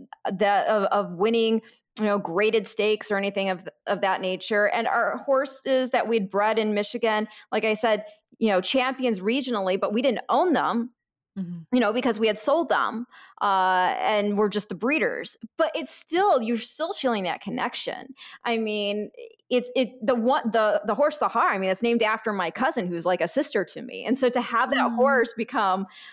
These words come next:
Speaker 1: so, uh, a talented, uh, and, and make a name for herself. And one of the coolest things I've ever seen regarding, uh,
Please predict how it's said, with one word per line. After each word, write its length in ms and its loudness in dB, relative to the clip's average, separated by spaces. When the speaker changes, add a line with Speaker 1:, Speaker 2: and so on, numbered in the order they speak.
Speaker 1:
so, 720 2
uh, 240 0
a 80 4
talented, 840 0
uh, 260 2
and, 480 2
and 300 0
make 160 2
a 60 2
name 360 0
for 140 2
herself. 340 -2
And 100 4
one 140 2
of 80 2
the 160 2
coolest 240 -2
things 220 2
I've 100 2
ever 220 2
seen 500 -2
regarding, 760 2
uh, 200 0